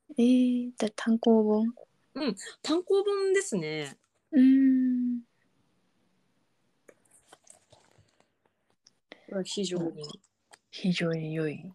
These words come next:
Speaker 2: 非常に良かったです。
Speaker 1: ほう。
Speaker 2: あの、なんか私の本の話ばっ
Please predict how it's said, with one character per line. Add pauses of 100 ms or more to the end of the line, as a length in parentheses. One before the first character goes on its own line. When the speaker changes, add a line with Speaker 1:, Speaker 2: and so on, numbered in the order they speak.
Speaker 2:
非
常
に
良
か
っ
た
で
す。 (800)
Speaker 1:
ほ (1080)
う。
Speaker 2:
あ
の、 (160)
な
ん
か
私
の (480)
本
の
話
ば
っ